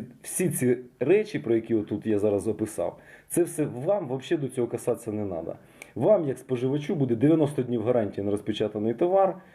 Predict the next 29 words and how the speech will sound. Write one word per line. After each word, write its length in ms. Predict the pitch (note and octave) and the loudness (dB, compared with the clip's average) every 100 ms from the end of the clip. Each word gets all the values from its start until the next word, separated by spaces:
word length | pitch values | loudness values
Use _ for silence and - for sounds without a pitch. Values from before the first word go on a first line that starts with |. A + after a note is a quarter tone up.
| - - | -20 -14
дев'ять 280 | - D#3+ E3+ | -2 2 2
з 20 | |
половиною 380 | - C#3 B2+ B2 | 0 0 0 0
процентів 540 | A2+ B2 B2+ G#2+ A2 G#2+ | 0 -2 0 0 -2 0
кешбека 480 | D3 C#3 D3 A#2 | -2 2 2 2
на 100 | A2 | 0
всі 220 | A2+ - C#3+ | -2 -2 -2
покупки. 600 | C#3 - G#2 G2 C#3 C#3+ - - - | -2 -2 -4 -4 -8 -8 -14 -20 -2
Ось 160 | D#3 D3+ | 0 2
ти 120 | E3+ | -2
береш 280 | D#3 C#3 - | 0 -4 -4
свої 180 | B2 | -8
три 140 | A#2+ C3+ | -6 -6
тисячі 340 | C#3 A#2 B2 | -4 -4 -2
гривень, 340 | A#2 G#2 F#2+ A2+ | 0 0 2 2
несеш 320 | B2 A#2+ G2 | 2 -2 -4
в 20 | |
сільпо. 480 | - G#2+ - - - _ _ _ - | -6 -6 -6 -10 -10 _ _ _ -2
Кешбека 560 | C#3 C3+ A#2 G2+ F2+ | -2 -2 -4 -4 -2
немає, 580 | F#2+ A#2+ D#3 G3 G#3+ G#3+ - - - | 0 2 4 4 2 0 -6 -20 -10
береш 340 | - C#3 C3 - | 0 2 0 -2
свої 180 | A2+ | -2
три 160 | A2 A#2 | 0 -2
тисячі 320 | A2 G#2+ - | 0 -2 0
гривень, 300 | G2+ G#2 F#2 | 2 2 2
несеш 360 | G#2 G2+ G2 G2+ | 0 0 -2 0
в 40 | |
М 140 | G#2 A#2 | 0 4
В, 220 | F3 | 4